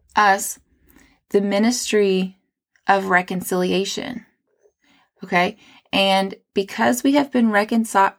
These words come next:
reconciled to God through Jesus Christ, through the price he paid on the cross,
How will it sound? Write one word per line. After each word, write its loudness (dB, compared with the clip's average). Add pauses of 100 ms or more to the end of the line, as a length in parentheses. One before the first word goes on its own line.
(100)
reconciled 0
to -2
God 2
through 2
Jesus 0
Christ, -2 (240)
through 4
the -2 (360)
price 0
he -2
paid -2
on 0
the -2
cross, -2